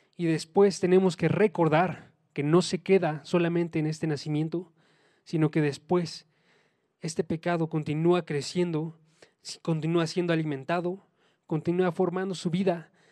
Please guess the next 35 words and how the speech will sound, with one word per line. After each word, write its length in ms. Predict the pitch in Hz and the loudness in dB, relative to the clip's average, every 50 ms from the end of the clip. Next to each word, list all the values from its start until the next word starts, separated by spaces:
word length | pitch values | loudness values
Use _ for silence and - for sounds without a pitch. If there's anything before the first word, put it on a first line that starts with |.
| _ _ - | _ _ -12
hasta 200 | 156 143 - 165 | -8 -6 -6 -4
que 120 | - 160 | -4 -2
tiene 180 | 160 175 180 185 | -2 0 0 2
una 160 | 190 190 175 | 2 0 2
relación 580 | 160 170 165 151 143 131 - - 185 185 190 185 | 2 2 2 2 0 -4 -2 2 2 2 2 2
también 360 | 180 160 160 170 175 175 175 | -2 -2 -2 -2 0 0 0
él 120 | 175 175 | 0 0
propia. 540 | 175 - 175 185 202 - 185 180 185 208 - _ _ _ _ _ _ _ _ _ _ _ _ | 2 4 6 6 6 4 2 -2 -2 -4 -8 _ _ _ _ _ _ _ _ _ _ _ _
Y 100 | - 160 | -2 -2
entonces 500 | 147 - 170 175 175 185 175 - - _ _ _ _ _ _ | 0 2 2 2 2 0 -2 -6 -8 _ _ _ _ _ _
nos 140 | - 160 156 | -2 -2 0
dice 200 | 156 165 - 202 | 0 0 2 2
el 80 | 190 175 | 2 4
versículo 520 | 165 151 - - 190 - - 185 160 160 | 2 0 -2 -4 -4 0 2 2 2 2
quince, 480 | - 190 214 208 190 - 170 175 165 - _ _ _ _ _ _ _ | 0 -2 -2 -2 -2 -4 -6 -8 -8 -14 _ _ _ _ _ _ _
dice, 320 | - 180 156 170 170 160 - _ _ _ _ - | -10 -8 -6 -6 -6 -8 -8 _ _ _ _ -6
"Después, 640 | 175 151 - - - 202 220 240 214 - - - _ _ _ _ _ _ | -6 -6 -6 -2 2 4 4 4 2 0 -6 -14 _ _ _ _ _ _
cuando 260 | - - 180 175 180 175 | -4 -2 0 4 4 4
la 120 | 180 165 | 4 4
pasión 420 | 170 170 147 - - 208 226 220 | 4 2 0 2 2 4 4 4
ha 60 | 214 196 | 4 2
concebido, 720 | - 190 185 160 - 160 156 180 170 175 175 165 - - _ _ - - _ _ - | 2 0 0 2 0 0 0 0 0 0 -2 -4 -8 -16 _ _ -20 -20 _ _ -4
da 120 | 175 180 | 0 0
luz 180 | 202 202 190 - | 2 2 2 0
al 100 | 202 185 | -2 -4
pecado, 340 | - 165 - 185 196 196 202 | -4 -4 -2 0 2 2 2
y 60 | 196 | 2
cuando 240 | - 185 175 175 170 | 4 2 4 4 2
el 80 | 160 | -2
pecado 480 | 165 165 156 - 196 202 196 196 196 - _ _ _ _ _ _ _ | -2 -6 -6 -2 -2 -2 -2 -2 -6 -8 _ _ _ _ _ _ _
es 160 | - 175 - - | -8 -8 -4 0
consumado", 800 | - 208 196 165 - 190 175 165 180 190 196 170 170 175 160 - _ _ _ _ _ _ _ _ - | 0 2 2 0 0 -2 0 2 4 4 2 2 -2 -8 -10 -14 _ _ _ _ _ _ _ _ -4
y 80 | - 170 | -2 -2
esta 240 | 160 165 196 - - | 0 0 0 0 2
parte 400 | 202 202 196 - 185 175 185 | 0 0 0 0 -4 -6 -6